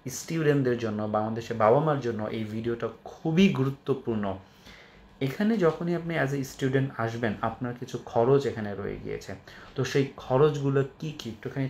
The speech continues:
ঠান্ডা মাথায় চিন্তা করেন। First of all, আপনি যখন এখানে আসবেন, প্রথম খরচ হচ্ছে আপনার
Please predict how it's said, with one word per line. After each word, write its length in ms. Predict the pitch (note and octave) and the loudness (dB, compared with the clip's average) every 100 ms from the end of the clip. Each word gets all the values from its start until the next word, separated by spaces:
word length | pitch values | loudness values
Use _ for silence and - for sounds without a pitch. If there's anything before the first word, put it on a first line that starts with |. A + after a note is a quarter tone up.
| C#3 | -2
ঠান্ডা 220 | C#3 D#3+ | 0 0
মাথায় 260 | C#3+ B2 - | 0 -2 -6
চিন্তা 260 | G2+ - | -10 -10
করেন। 180 | - G#2+ - G#3 | -12 -12 -6 -2
First 180 | G#3+ | 0
of 120 | E3+ - | 2 2
all, 140 | G2 F#2 - - - - - - _ | 0 -2 -10 -20 -20 -20 -20 -20 _
আপনি 380 | A2+ - C3+ C#3 - | -12 -4 -4 -4 -6
যখন 240 | A#2+ A#2+ | -6 -2
এখানে 320 | A#2 C3 D#3 C#3+ | -4 -2 0 0
আসবেন, 280 | B2 C3 C3 | 0 -2 -2
প্রথম 380 | D#3 D#3 G3+ G#3+ | 0 4 6 6
খরচ 420 | F3+ F#2+ F2+ F2 - - - - - - - - - - | 4 -2 -2 -6 -14 -20 -20 -20 -20 -20 -20 -20 -20 -12
হচ্ছে 220 | C3+ - | -8 -6
আপনার 240 | D3 F#3 | -6 -6